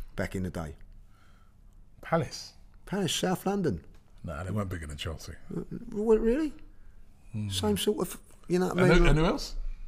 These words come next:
Speaker 1: West Ham.
Speaker 2: West Ham was the, yeah, West Ham to me,
Speaker 1: Bigger
Speaker 2: when
Speaker 1: than
Speaker 2: I was
Speaker 1: Chelsea,
Speaker 2: young,
Speaker 1: bigger,
Speaker 2: when I was a
Speaker 1: bigger than,
Speaker 2: youngster, I
Speaker 1: bigger than
Speaker 2: think they were bigger than Ch-, uh, or on par with Chelsea, if not bigger.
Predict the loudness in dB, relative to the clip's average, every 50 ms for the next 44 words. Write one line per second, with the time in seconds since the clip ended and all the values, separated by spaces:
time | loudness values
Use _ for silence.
0 | -14 -14 -8 -2 0 0 2 2 2 2 2 0 0 -4 -8 -12 -12 -12 -14 -14
1 | -12 -12 -12 -12 -10 -8 -8 -4 8 10 12 12 12 12 12 12 12 12 10 8
2 | 8 6 2 2 6 8 10 10 10 10 10 10 10 10 10 10 10 12 10 8
3 | 4 4 2 4 6 6 6 6 4 2 -2 -6 -14 -18 -18 -18 -18 -18 -18 -20
4 | -20 -18 -18 -16 -16 -16 -16 -16 -18 -20 -4 2 2 6 8 10 12 12 12 12
5 | 12 12 12 10 10 8 8 8 8 6 4 2 2 4 4 6 8 10 10 8
6 | 8 8 10 10 12 12 12 10 10 8 8 10 10 8 8 10 10 10 10 10
7 | 10 8 8 6 6 6 6 8 8 8 8 6 4 4 4 2 2 0 -2 -4
8 | -6 -4 2 2 2 6 8 10 10 10 10 8 8 10 10 10 10 8 6 8
9 | 8 8 8 6 2 -2 -2 -2 -2 -2 -6 -8 -10 -8 -8 -8 -6 -4 -6 -6
10 | -6 -6 -8 -8 -8 -10